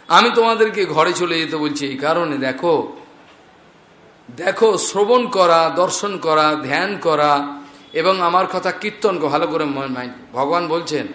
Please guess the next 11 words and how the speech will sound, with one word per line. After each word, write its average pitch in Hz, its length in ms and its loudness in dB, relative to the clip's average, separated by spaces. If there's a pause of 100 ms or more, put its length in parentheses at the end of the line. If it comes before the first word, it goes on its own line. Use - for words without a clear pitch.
(960)
"তোমরা 208 260 0
আমার 208 200 2
কাছে 214 260 -2
যেতে 185 300 -8
চাইছো 214 300 0
না, 185 220 -4 (240)
কিন্তু 202 200 -6
এই 196 100 0
কথাটা 202 320 -2
জানো 185 280 -4
না 233 300 0